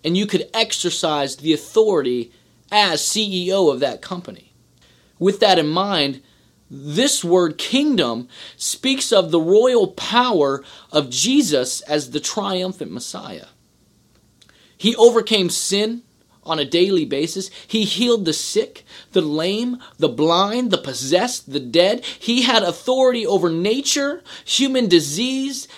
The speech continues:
death, and conquered sin by resurrection. That's the authority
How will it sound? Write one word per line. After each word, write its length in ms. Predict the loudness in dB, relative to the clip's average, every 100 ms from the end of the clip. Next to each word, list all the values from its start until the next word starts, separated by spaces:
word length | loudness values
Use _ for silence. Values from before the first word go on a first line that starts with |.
| -12 0
death, 440 | 4 6 4 -2 -18 -20 -4
and 220 | -2 -2
conquered 500 | 0 2 2 0 -2
sin 720 | -4 -6 -2 0 0 0 -6 -12 _ _ _ _ -4
by 240 | 2 4
resurrection. 880 | 4 2 2 2 2 0 -4 -6 -10 _ _ _ _ _ _ _ _ _ _ _ _ _ _ _ _ _ 0
That's 360 | 2 2 -2
the 220 | -4 2
authority 880 | 2 2 -6 0 2 4 2 -4 -10